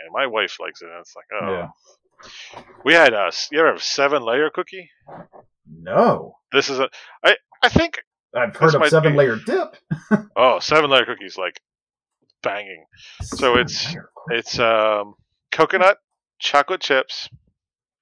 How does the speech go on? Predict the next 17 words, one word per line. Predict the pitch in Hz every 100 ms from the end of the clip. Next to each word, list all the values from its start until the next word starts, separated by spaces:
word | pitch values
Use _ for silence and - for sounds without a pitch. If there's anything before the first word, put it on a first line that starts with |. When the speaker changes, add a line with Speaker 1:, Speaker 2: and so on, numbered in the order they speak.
| _ - - _
Speaker 1:
butterscotch | 139 170 156 131 104 -
chips, | 104 101 - - - _ _ _ - - _ _ _ _ _ _ - - - - _ _
sweetened | - - 160 202 208
condensed | 175 180 165 -
milk, | 143 156 156 - - - - - - - - - _ _ _ _ _ _ _ _ _ _ _ _ _ _ _ _ _ _ _ _ _ -
graham | 117 135 175 202 -
cracker, | - 190 185 - 196 190 170 _ _ _ _ _ _ -
and | -
two | - 160
other | 117
things | - 107 98
that | 98
I | 104
don't | 117
remember. | 110 110 85 78 _ - - -
Speaker 2:
Oh |
my | 196